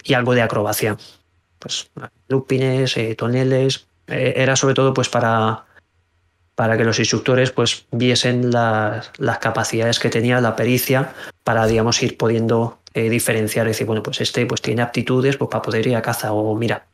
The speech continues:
este, a ver, sí, eh, vuela seguro, pero tampoco,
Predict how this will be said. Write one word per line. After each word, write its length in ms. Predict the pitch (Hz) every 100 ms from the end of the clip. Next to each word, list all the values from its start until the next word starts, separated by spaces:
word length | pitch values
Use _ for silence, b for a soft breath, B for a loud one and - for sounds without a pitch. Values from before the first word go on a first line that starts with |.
| _
este, 600 | 123 - 127 127 123 120
a 60 | 110
ver, 180 | 110 -
sí, 240 | - 107 -
eh, 160 | 120 113
vuela 280 | 113 123 120
seguro, 380 | 123 127 135 139
pero 100 | 113
tampoco, 800 | 113 117 110 117 113 113 110